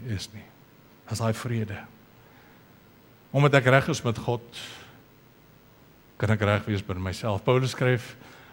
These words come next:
"Daar is niks waaroor my gewete my aankla nie." Kan jy dink hoe sorgvry en hoe wonderlik dit is as my gewete gestil is? En dis net iets wat Christene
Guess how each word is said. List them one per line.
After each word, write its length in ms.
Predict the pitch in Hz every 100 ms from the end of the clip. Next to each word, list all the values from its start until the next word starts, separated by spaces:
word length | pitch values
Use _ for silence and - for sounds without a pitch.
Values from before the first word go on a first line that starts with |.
| -
"Daar 180 | 127
is 120 | 127 117
niks 180 | 147
waaroor 340 | - 117 117 110
my 140 | 107
gewete 440 | 104 107 107 104 107
my 100 | 107
aankla 460 | 95 98 - 98
nie." 140 | 92 101
Kan 160 | 143
jy 120 | 139
dink 440 | 123 131 156 - - - - - - - - -
hoe 120 | 147
sorgvry 640 | - 151 147 - - 143
en 100 | 151
hoe 140 | 135 117
wonderlik 480 | 107 117 135 123 123
dit 160 | 131
is 640 | 143 101 - - - - - - _ - - - - - - -
as 180 | 110 -
my 140 | 110
gewete 420 | - 104 101 101
gestil 480 | 98 - - 113 98 95
is? 600 | - - - - - - - - - _ - - - -
En 60 |
dis 160 | 143 151
net 160 | 156 147
iets 140 | 131
wat 140 | 117
Christene 500 | - - 107 - 98